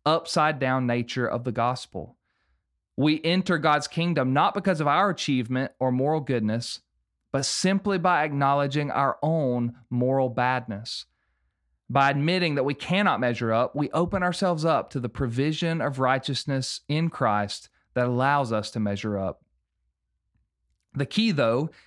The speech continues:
is to remember that we don't pass God's perfect scrutiny in our own power.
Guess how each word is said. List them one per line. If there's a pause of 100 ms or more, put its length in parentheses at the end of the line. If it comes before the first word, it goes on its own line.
(100)
is
to
remember
that
we
don't
pass
God's
perfect
scrutiny
in
our
own
power.